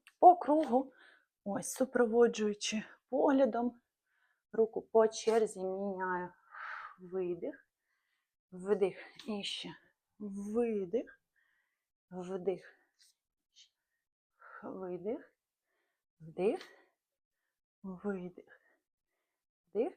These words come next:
і останній видих, вдих. Супер, сіли на п'ятки, потягнулись, розслабились, руки витягнули вперед. А, пару актів, вдих і видих, три,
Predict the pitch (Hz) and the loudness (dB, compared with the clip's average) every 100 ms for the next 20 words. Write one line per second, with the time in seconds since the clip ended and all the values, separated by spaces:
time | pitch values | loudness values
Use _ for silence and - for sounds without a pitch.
0 | - 202 170 - - 190 240 330 - _ | -8 -8 -8 -10 -6 -2 0 -2 -4 _
1 | _ _ _ _ _ _ _ _ _ _ | _ _ _ _ _ _ _ _ _ _
2 | _ 185 190 220 339 - _ _ _ _ | _ -20 -12 -10 -10 -14 _ _ _ _
3 | _ _ 170 180 170 - - - - 185 | _ _ -6 -4 -4 -12 -20 -18 -6 -4
4 | 190 - - - 175 165 160 156 170 160 | -4 -14 -14 -6 -4 -2 -4 -6 -4 -2
5 | 165 - 226 196 190 185 185 175 - 185 | -4 -8 -4 -4 -2 -2 -2 -2 0 4
6 | 214 208 180 160 147 151 196 269 - - | 4 2 2 2 2 2 2 2 -6 -20
7 | - - - 196 185 - 156 170 165 160 | -20 -20 0 2 2 0 0 -2 -2 -6
8 | 156 151 _ 170 165 160 165 262 - - | -4 -6 _ 0 2 6 8 8 6 -16
9 | - - - - - - - 202 233 208 | -20 -20 -20 -4 -4 2 10 12 12 12
10 | 175 - - 156 160 233 - - 185 175 | 10 6 -4 6 12 12 12 4 4 6
11 | 165 160 185 269 - _ - 170 170 165 | 4 8 8 8 4 _ -2 2 4 6
12 | 190 | 8